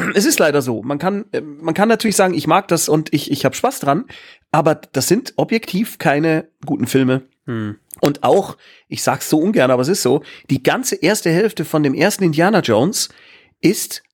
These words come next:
Speaker 1: nach heutigen Maßstäben ganz schön langweilig.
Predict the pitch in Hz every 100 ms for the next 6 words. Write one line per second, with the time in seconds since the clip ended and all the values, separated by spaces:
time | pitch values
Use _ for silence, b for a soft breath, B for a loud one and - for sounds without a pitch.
0 | _ - 123 110 131 175 214 165 113 -
1 | 160 190 - - 104 101 92 - - 101
2 | 98 107 101 90 92 87 - -